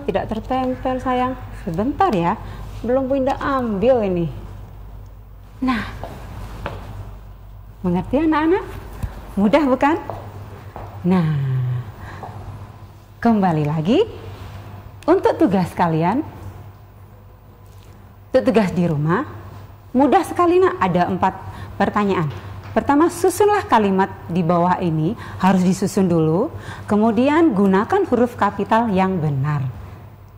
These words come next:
Ya, nomor satu itu disusun menjadi kalimat yang benar. Kemudian gunakan huruf kapital. Jangan lupa hasilnya nanti difoto.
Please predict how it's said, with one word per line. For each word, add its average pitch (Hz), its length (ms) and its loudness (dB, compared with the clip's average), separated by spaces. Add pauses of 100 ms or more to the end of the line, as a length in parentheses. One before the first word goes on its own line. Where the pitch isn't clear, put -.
(120)
Ya, 185 240 0
nomor 190 240 4
satu 214 400 2
itu 349 80 6
disusun 294 400 2
menjadi 185 240 2
kalimat 175 320 0
yang 165 80 0
benar. 208 240 2 (240)
Kemudian 254 560 2
gunakan 175 640 0
huruf 185 320 0
kapital. 156 720 -6 (560)
Jangan 170 320 4
lupa 170 640 0
hasilnya 160 640 0
nanti 196 320 0
difoto. 269 560 0